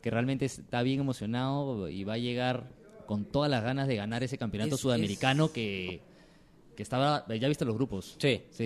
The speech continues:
Speaker 1: está bravo.
Speaker 2: Sí, sí.
Speaker 1: Está bravo. A mí lo único que me da un poco de pena es que Reptil y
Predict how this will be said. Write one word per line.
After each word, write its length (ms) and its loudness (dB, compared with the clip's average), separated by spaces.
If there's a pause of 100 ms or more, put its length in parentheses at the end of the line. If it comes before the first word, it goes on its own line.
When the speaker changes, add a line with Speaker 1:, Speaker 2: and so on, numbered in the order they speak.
Speaker 1:
está 180 -4
bravo. 280 2
Speaker 2:
Sí, 20 -4 (240)
sí. 80 -20
Speaker 1:
Está 140 -4
bravo. 160 0
A 60 0
mí 140 0
lo 140 0
único 200 0
que 120 -2
me 100 -2
da 320 -2
un 80 -10
poco 220 -8
de 100 -2
pena 400 -2
es 400 -12 (600)
que 760 -6 (100)
Reptil 680 -4
y 380 -4